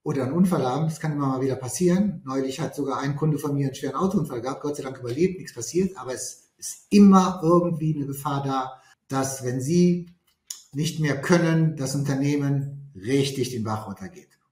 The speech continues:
Und Sie natürlich mit runtergehen, wenn Sie sich als Einziger verantwortlich fühlen und alles vierundzwanzig sieben machen.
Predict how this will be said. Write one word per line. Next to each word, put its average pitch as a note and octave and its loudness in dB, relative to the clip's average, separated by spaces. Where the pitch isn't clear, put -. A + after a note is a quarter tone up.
Und - 0
Sie C3+ 0
natürlich D#3 2
mit E3+ 4
runtergehen, E3 2
wenn D3 2
Sie D3 2
sich D3+ 0
als C#3 -2
Einziger D#3 0
verantwortlich D3+ -4
fühlen D3+ -2
und C3+ -8
alles - -6
vierundzwanzig C#3+ -4
sieben C#3 -2
machen. - 0